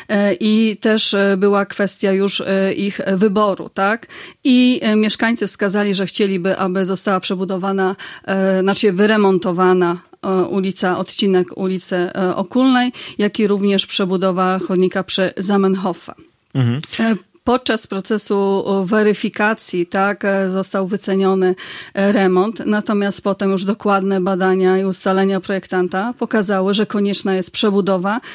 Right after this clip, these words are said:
Speaker 1: i z takiej inwestycji z budżetu obywatelskiego po prostu zrobiła się duża inwestycja.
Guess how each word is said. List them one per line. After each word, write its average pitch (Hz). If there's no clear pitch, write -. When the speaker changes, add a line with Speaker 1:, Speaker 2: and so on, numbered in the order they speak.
Speaker 1:
i 208
z 202
takiej 196
inwestycji 208
z 175
budżetu 214
obywatelskiego 196
po 262
prostu 214
zrobiła 190
się 190
duża 196
inwestycja. 185